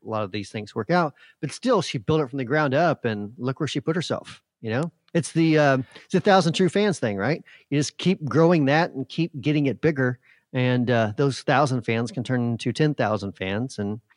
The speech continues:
even a hundred thousand fans. And if each of those one hundred thousand fans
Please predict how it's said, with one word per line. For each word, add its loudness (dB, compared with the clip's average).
even 0
a 2
hundred 0
thousand -2
fans. -6
And -4
if -4
each 0
of 0
those 2
one -2
hundred -2
thousand 0
fans -4